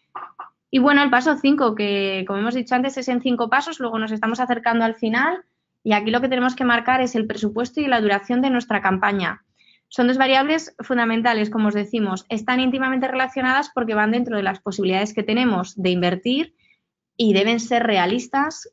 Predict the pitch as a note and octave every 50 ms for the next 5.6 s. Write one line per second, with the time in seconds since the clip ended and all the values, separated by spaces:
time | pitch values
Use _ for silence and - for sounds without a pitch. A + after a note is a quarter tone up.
0 | _ - A3+ G#3+ G#3 G3+ G3 G3 F#3+ F#3+ G3 F#3+ F#3 F#3+ F#3 F3+ F#3 F3+ G3 F#3
1 | - F#3 F#3+ F3+ F#3 F#3+ A#3 A3 A#3 A3 G3 F#3+ F#3+ - - F3+ E3+ - F3 F#3
2 | A#3 B3 G3 - - _ _ _ _ _ _ _ _ _ _ _ G#3 G3 F#3 F#3+
3 | G3 G3+ A3 A3 G#3+ - G3+ F#3+ - F#3 G3 - - - G3 F#3+ F#3 F3+ F#3+ F#3+
4 | G3+ G3 G3 F#3+ F#3+ G3+ G3 G3+ - G3+ G3 G3 G3 G3 G3 F#3+ G3+ G3+ G#3 G#3+
5 | G#3+ G#3 G#3 A3 A#3 B3 A#3+ B3 C#4 E4 E4 -